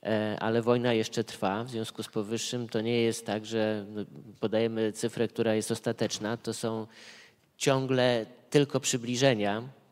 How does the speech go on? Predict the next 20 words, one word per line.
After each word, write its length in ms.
W 120
każdym 340
przypadku, 500
czy 120
to 140
będzie 320
trzysta 340
pięćdziesiąt, 600
trzysta 280
dwadzieścia, 420
czy 140
czterysta 420
pięćdziesiąt, 640
mówimy, 500
czy 120
pięćset, 560
mówimy 480
o 320
absurdalnie 960
wysokich, 840